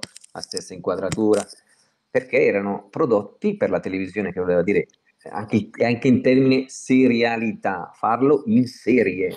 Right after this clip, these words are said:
cioè non puoi farlo uno diverso dall'altro, vuol dire che tu lo devi fare serializzabile perché è un processo industriale. Poi, come dire, se sei bravo riesci a fare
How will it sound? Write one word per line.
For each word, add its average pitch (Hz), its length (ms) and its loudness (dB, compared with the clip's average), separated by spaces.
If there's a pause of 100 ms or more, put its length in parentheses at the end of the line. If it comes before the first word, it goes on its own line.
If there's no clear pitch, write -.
(120)
cioè - 140 -16
non 101 140 -8
puoi 123 140 2
farlo 113 320 2
uno 139 260 6
diverso 123 480 2
dall'altro, 101 600 0
vuol 127 140 -2
dire 127 180 -4
che 139 140 2
tu 151 100 -10
lo 131 100 4
devi 127 180 6
fare 135 340 0 (360)
serializzabile 120 1200 2
perché 120 240 -2
è 98 40 -4
un 101 80 -8
processo 110 480 -4
industriale. 101 720 0 (120)
Poi, 120 240 2 (760)
come 110 180 0
dire, 110 380 2
se - 180 -8
sei 107 220 2
bravo 107 360 4
riesci 90 260 -4
a 92 40 -6
fare 92 340 0